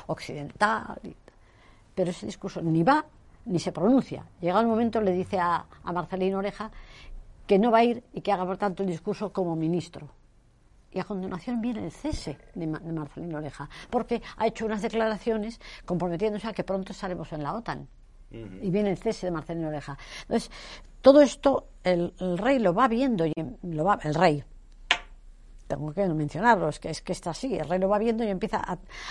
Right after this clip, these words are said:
Speaker 1: a tener conversaciones con embajadores, sea el de Alemania, sea el de Inglaterra, sea el de Francia, puenteando al ministro de Exteriores y puenteando al presidente de gobierno. Entonces ya empieza a haber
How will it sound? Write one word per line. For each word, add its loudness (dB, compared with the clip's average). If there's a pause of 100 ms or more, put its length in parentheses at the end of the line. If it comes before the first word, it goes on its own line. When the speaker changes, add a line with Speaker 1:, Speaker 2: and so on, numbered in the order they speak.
Speaker 1:
a 2
tener 4
conversaciones 0
con 0
embajadores, 2 (280)
sea 2 (100)
el 0
de 0
Alemania, 0 (380)
sea 4
el -2
de -6
Inglaterra, 2 (300)
sea 6
el 8
de 2
Francia, 4 (760)
puenteando 6 (240)
al 0
ministro -2
de 2
Exteriores 4
y -6
puenteando 0
al -2
presidente -6
de -8
gobierno. -6 (380)
Entonces -8
ya -4
empieza -6
a -4
haber -2